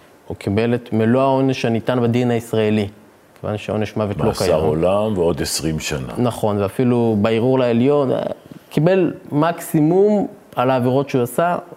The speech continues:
Speaker 1: כל מה שאפשר בספר החוקים בישראל לתת, קיבל.
Speaker 2: מה, אלמלא אתה מתערב, אתה מאמין שהוא עוד היה יכול לצאת בסעיף אי שפיות?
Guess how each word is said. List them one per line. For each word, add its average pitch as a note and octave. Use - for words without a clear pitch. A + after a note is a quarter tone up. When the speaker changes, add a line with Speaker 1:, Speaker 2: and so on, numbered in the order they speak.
Speaker 1:
כל A#3
מה G#3
שאפשר E3+
בספר C#3+
החוקים B2
בישראל G2+
לתת, E3+
קיבל. -
Speaker 2:
מה, F2
אלמלא D#2+
אתה E2
מתערב, E2+
אתה E2+
מאמין D#2
שהוא D#2+
עוד D2+
היה D#2+
יכול D#2+
לצאת E2
בסעיף E2+
אי G#2
שפיות? A#2